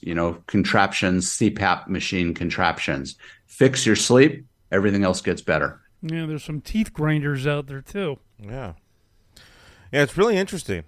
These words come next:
Speaker 3: I, I mean, I was shocked, but I was like, "Wow, sleep is a good way to maintain really prime, really good fitness and just, uh, uh, lead a better lifestyle."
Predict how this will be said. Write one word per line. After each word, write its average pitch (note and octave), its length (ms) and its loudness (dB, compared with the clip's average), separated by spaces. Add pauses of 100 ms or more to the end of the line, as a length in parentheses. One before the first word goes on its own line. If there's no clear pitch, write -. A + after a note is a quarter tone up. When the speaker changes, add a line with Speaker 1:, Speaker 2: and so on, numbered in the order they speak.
(120)
Speaker 3:
I, A#2 140 -2
I C3 140 2
mean, C#3 140 2
I C3+ 80 6
was C3+ 120 4
shocked, C#3+ 400 0
but A2 120 0
I A2 80 4
was G#2+ 180 -2
like, G#2+ 220 -4
"Wow, A#2 380 -10
sleep D3+ 640 -8
is B2 260 0
a G#2+ 180 0 (140)
good D3 220 2
way A2 580 0 (360)
to A#2+ 140 -6
maintain A#2+ 680 -2 (260)
really A#2+ 380 -2
prime, A2+ 600 -4
really C#3 260 -2
good G#2 220 -4
fitness A2 580 -6
and F#2+ 180 -10
just, F#2+ 320 -12
uh, D#2 160 -12
uh, E2+ 200 -10
lead A2 260 -6
a G#2 120 -2
better G2+ 300 -4
lifestyle." F2+ 560 -8